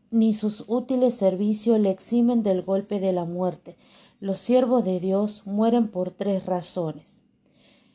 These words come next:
Primero, para descansar de sus labores. Segundo, para recibir su recompensa.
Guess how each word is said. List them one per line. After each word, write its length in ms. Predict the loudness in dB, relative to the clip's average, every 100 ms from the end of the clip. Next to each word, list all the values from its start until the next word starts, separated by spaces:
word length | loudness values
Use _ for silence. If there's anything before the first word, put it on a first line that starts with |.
| _ _ -2
Primero, 560 | 2 6 6 4 0 -8 _ -4
para 240 | 0 0
descansar 640 | -2 -4 -4 -2 0 0
de 100 | -2
sus 220 | -2 -4
labores. 760 | 0 0 2 0 -2 -6 -18 -20 _ _ _ -12
Segundo, 800 | 2 2 4 4 2 2 -4 -4
para 280 | -2 0 0
recibir 640 | 0 -4 -6 -2 0 -2
su 300 | -4 -8 -8 -12 _ _ -6
recompensa. 1120 | 0 0 0 -4 -4 0 0 2 -2 -10